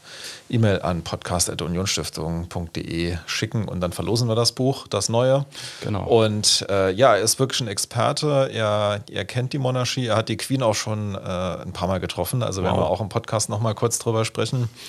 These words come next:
Speaker 1: Und, äh, ja, ist auf jeden Fall sehr, sehr unterhaltsam, der Thomas Kielinger, und, äh, hat sehr, sehr viel Spaß gemacht.
Speaker 2: Also, das ganze Interview Michael mit Thomas Kielinger, Buchautor, Biograf der Queen, über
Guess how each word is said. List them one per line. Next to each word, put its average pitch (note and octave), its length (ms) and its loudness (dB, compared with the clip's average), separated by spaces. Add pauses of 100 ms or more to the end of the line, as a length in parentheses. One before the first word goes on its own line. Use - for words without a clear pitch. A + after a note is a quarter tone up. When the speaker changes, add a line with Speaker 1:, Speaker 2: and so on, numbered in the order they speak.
(460)
Speaker 1:
Und, F2+ 480 0
äh, F2 160 -2
ja, F2+ 240 6
ist F2 160 0
auf E2 120 -4
jeden F#2+ 180 -2
Fall E2+ 280 -4
sehr, F#2+ 220 -2
sehr G#2 140 0
unterhaltsam, F#2+ 760 -4
der G2 120 -6
Thomas G#2 300 -4
Kielinger, G#2+ 640 0
und, F2 580 -2
äh, E2 200 -6 (140)
hat - 140 -4
sehr, F#2 160 0
sehr F#2 160 0
viel - 140 -4
Spaß - 260 -2
gemacht. - 300 -6 (600)
Speaker 2:
Also, E2+ 420 -2 (220)
das G#2 180 4
ganze B2 240 4
Interview G#2+ 280 6
Michael B2+ 460 8
mit C#3+ 280 6
Thomas C3+ 380 6
Kielinger, B2+ 400 4 (380)
Buchautor, A#2+ 580 4
Biograf G#2+ 640 4 (100)
der B2+ 140 8
Queen, B2+ 540 6 (480)
über F#2+ 420 4